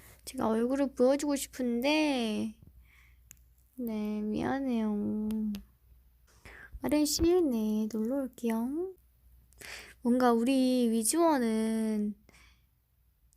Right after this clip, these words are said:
그, 뭐랄까, 약간 우리 위즈원끼리 단합이 참 잘 돼 있는 것 같아요.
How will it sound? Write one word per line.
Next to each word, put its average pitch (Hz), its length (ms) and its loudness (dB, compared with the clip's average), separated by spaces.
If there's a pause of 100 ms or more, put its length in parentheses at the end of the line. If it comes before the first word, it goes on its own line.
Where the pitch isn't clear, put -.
(580)
그, 208 800 2
뭐랄까, 202 920 -4 (1700)
약간 220 340 0
우리 233 260 0
위즈원끼리 262 800 2
단합이 339 440 2
참 302 200 -2
잘 214 200 0
돼 240 80 2
있는 254 260 0
것 196 80 -2
같아요. - 400 -10